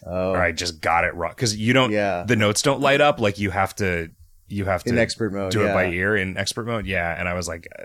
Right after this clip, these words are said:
Speaker 2: like, I just got, you eventually get, I think it was, like, you get locked into the thing where you have to, like, dull the sword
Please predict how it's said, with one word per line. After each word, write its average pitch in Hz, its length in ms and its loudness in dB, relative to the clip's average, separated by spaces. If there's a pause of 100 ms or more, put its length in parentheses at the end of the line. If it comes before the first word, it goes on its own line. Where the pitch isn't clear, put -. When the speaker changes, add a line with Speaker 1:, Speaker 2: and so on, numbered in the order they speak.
(140)
Speaker 2:
like, 92 240 -6
I 90 80 0
just 87 260 -8
got, 90 280 0 (260)
you 107 140 2
eventually 104 360 0
get, 87 280 -2 (380)
I 117 120 2
think 135 180 0
it 123 100 0
was, 95 200 -2
like, 85 260 -8 (920)
you 113 100 -4
get 107 160 0
locked 90 400 -4
into 92 180 -6
the 90 100 -4
thing 92 220 -6
where 87 80 -4
you 90 140 -6
have 87 140 -6
to, 98 80 -8
like, 87 260 -8
dull 87 220 -2
the 85 100 -6
sword 92 480 -2